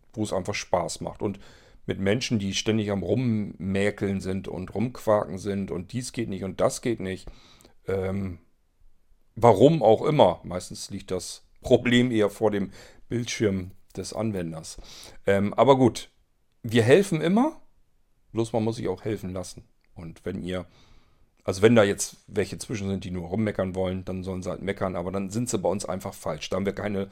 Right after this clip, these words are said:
keine Lust zu. Also ich hab da jedenfalls keine Lust zu, mich mit solchen Menschen abzugeben. Das kostet mich meine Freizeit, die ist mir viel mehr wert als jeder Euro, der da irgendwo in die Kasse reinkommt.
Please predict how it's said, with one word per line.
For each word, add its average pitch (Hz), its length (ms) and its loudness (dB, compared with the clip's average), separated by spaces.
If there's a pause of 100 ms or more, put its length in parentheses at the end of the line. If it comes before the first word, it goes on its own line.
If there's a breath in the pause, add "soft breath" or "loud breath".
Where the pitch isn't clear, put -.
(280 soft breath)
keine 107 220 0
Lust 98 260 -4
zu. - 200 -14
Also 98 200 -6
ich 180 240 0
hab - 120 4
da 131 100 4
jedenfalls 117 340 0
keine 110 220 0
Lust 107 260 -6
zu, 101 200 -4 (260 soft breath)
mich 98 180 -6
mit 95 140 -6
solchen 92 260 -6
Menschen 87 260 -10
abzugeben. 82 520 -16
Das - 200 -12 (120)
kostet - 300 6
mich 131 180 -4
meine 113 320 4
Freizeit, 135 580 4 (300 loud breath)
die 123 60 0
ist 117 100 -4
mir 123 120 2
viel 143 220 -2
mehr 120 200 6
wert 110 220 6
als 101 200 -2
jeder 113 300 6
Euro, 101 300 4
der 92 140 0
da 90 60 -2
irgendwo 98 580 -2 (240 soft breath)
in 101 100 -4
die 98 120 -4
Kasse - 320 -6
reinkommt. 87 500 -14